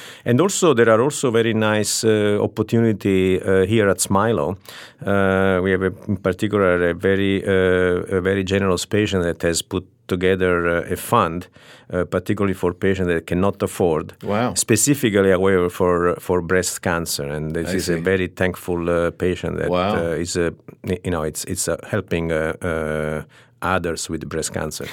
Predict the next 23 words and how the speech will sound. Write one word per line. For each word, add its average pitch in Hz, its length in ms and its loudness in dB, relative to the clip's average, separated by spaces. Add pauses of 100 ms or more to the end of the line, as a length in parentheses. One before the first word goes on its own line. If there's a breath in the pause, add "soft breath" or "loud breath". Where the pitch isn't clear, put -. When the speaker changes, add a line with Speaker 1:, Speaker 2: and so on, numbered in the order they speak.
(140)
Speaker 2:
So 214 120 4
let's 320 140 4
take 214 160 2
the 160 100 -2
case 123 360 2
of 101 340 4
a, 90 400 2
of 87 220 0
a 87 140 2
male 92 440 2
patient, 92 640 -4 (400 loud breath)
and, 85 400 -4
uh, 82 260 0
let's 98 360 -4 (520)
say 98 300 0
it's 92 140 0
acute 101 260 -2
leukemia, 85 720 -2
which 85 160 -4
is 80 100 -6
often 87 360 -2
an 82 120 -4
emergency. 80 920 -6